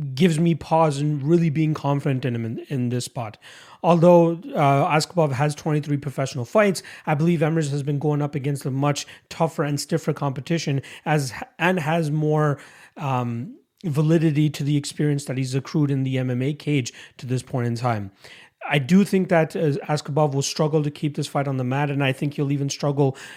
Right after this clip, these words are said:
uh, as this fight wears on to get this fight to the mat. And then in the striking realm, I think Emmers, with his length and his speed, will be able to pick apart Askabov with his straighter shots down the middle from range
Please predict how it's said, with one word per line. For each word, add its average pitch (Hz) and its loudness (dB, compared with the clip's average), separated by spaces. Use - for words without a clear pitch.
uh, 135 2
as 143 0
this 139 -2
fight 143 -2
wears 139 0
on 135 -2
to 139 -6
get 165 0
this 180 2
fight 135 0
to 143 -4
the 123 -6
mat. 123 0
And 156 2
then 175 4
in 175 2
the 151 2
striking 175 0
realm, 139 0
I 139 -2
think 175 -4
Emmers, 160 0
with 147 -4
his 147 -2
length 151 0
and 151 2
his 139 0
speed, 170 0
will 156 2
be 165 2
able 160 0
to 147 2
pick 151 -2
apart 156 0
Askabov 135 -2
with 151 2
his 147 2
straighter 160 0
shots 151 -2
down 143 -2
the 135 -2
middle 135 0
from 165 2
range 147 2